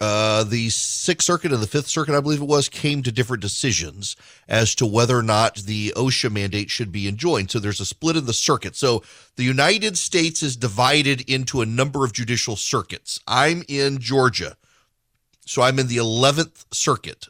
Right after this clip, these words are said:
Uh, that covers Alabama, Georgia, and Florida. In, uh, Louisiana, where the, the one case was filed, it's the Fifth Circuit,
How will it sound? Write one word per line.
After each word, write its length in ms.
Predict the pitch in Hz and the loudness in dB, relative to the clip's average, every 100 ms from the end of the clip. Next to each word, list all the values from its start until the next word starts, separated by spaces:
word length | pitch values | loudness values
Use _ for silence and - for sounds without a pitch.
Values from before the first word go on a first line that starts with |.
| - | -6
Uh, 420 | 104 98 101 101 | -2 0 0 0
that 340 | 98 131 - | 2 2 0
covers 520 | - 139 120 123 120 - | -2 0 2 2 0 0
Alabama, 500 | 107 143 143 143 135 | 2 4 4 2 2
Georgia, 300 | 127 127 120 | 0 -2 -2
and 100 | 120 | -8
Florida. 420 | - 147 85 - _ _ _ - _ _ _ _ _ _ _ _ - | -2 0 0 -4 _ _ _ -20 _ _ _ _ _ _ _ _ -2
In, 500 | 135 139 135 135 135 | 2 4 6 4 4
uh, 260 | 127 127 127 | 2 4 4
Louisiana, 720 | 139 165 151 165 143 120 151 | 4 4 4 4 4 4 4
where 280 | 123 123 120 | 4 2 4
the, 200 | 123 117 | 2 0
the 160 | 123 | 0
one 220 | 117 143 | 2 0
case 300 | 143 135 113 | 0 -2 -2
was 120 | 120 - | -4 -2
filed, 360 | 110 104 117 | 2 2 2
it's 240 | 123 127 - | 0 -2 -6
the 160 | 117 | -6
Fifth 380 | - - 180 - | -6 0 0 0
Circuit, 680 | - - 98 - 107 - | -4 -2 -2 -2 -4 -6